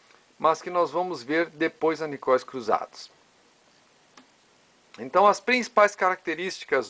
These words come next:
do feldspato potássico ortoclásio anicóis descruzados são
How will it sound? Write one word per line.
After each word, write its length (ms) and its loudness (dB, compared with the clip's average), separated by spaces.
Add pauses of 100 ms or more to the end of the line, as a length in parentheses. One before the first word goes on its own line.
(140)
do 220 6 (100)
feldspato 680 0 (100)
potássico 800 -2 (520)
ortoclásio 960 0 (160)
anicóis 640 0
descruzados 920 -2
são 420 2